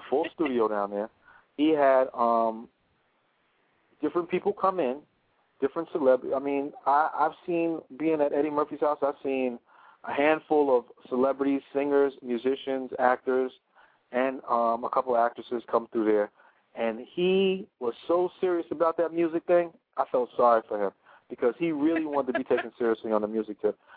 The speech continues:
Speaker 1: And as you can see, when he did, um, Dreamgirls,
Speaker 2: Yeah.
Speaker 1: he, he, he slayed him. He slayed him. That part was made
Speaker 2: He
Speaker 1: for him.
Speaker 2: did. It was, but you know what?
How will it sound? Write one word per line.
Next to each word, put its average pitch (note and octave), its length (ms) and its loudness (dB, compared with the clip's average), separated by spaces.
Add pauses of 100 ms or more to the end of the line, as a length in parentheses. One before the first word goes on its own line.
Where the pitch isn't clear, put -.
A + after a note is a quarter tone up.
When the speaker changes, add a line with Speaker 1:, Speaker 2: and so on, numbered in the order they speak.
(120)
Speaker 1:
And B2 140 -2
as D#3 200 2
you F#3+ 120 -8
can A3 200 -4 (120)
see, D#3 340 0 (320)
when A#2+ 160 -2
he E3 220 -2 (100)
did, D#3 320 0 (180)
um, A#2+ 680 0 (720)
Dreamgirls, B2 640 2 (800)
Speaker 2:
Yeah. F#3 360 0
Speaker 1:
he, D#4+ 120 -8 (220)
he, E3 280 -4
he F3 140 0 (140)
slayed F#3+ 280 0
him. G2+ 100 -12 (1120)
He D#3+ 120 -8 (100)
slayed F#3 240 2
him. A2+ 140 -8 (180)
That - 140 0
part C3 200 0
was C#3+ 140 0
made E3 200 0
Speaker 2:
He - 60 -12
Speaker 1:
for A2 80 -4
him. G#2+ 100 2
Speaker 2:
did. G3+ 240 4 (1080)
It C#4 120 0
was, C4 300 4
but A3 120 -6 (100)
you A#3 40 -20
know C4 180 -2
what? B3+ 300 -4